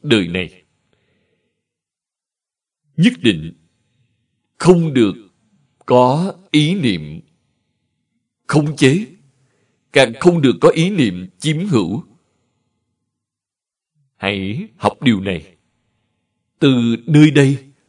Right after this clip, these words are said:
mà hạ thủ. Làm sao để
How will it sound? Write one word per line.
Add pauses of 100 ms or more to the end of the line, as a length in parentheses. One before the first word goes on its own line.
mà
hạ
thủ. (2750)
Làm
sao (760)
để